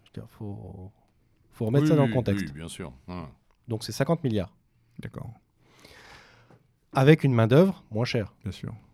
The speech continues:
Speaker 1: Donc cinquante milliards, ça doit peu, ferait à peu près, euh, équivalent peut-être à soixante-quinze milliards d'euros.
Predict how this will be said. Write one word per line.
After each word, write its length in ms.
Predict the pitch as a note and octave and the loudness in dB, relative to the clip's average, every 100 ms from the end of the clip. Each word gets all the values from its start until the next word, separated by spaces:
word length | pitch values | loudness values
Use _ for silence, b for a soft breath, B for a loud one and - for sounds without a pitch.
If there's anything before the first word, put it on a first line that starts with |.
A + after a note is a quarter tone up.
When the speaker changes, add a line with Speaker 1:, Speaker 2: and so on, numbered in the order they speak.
| _ _ - | _ _ -10
Speaker 1:
Donc 220 | G2 G2 | -8 -6
cinquante 340 | - G2 F#2+ G2 | -6 -6 -8 -6
milliards, 420 | F#2+ A#2 C#3 A2+ | -2 0 0 -2
ça 120 | F#2+ | -10
doit 160 | F2 F#2 | -10 -8
peu, 240 | - G#2 | -6 -6
ferait 360 | G2+ - A2+ A#2+ | -6 -6 -2 -2
à 80 | G2+ | -2
peu 80 | |
près, 200 | G2 - | -4 -4
euh, 560 | A#2+ A#2 G2+ F#2+ F#2+ F#2 | -2 -2 -2 -6 -6 -8
équivalent 400 | G2 - G2 A#2 | -8 -10 -8 -8
peut-être 180 | A#2 G2 | -8 -12
à 40 | |
soixante-quinze 420 | F#2 G#2 G2+ G#2 | -10 -12 -10 -8
milliards 240 | G2 G2 A#2 | -8 -8 -6
d'euros. 200 | A#2+ | -6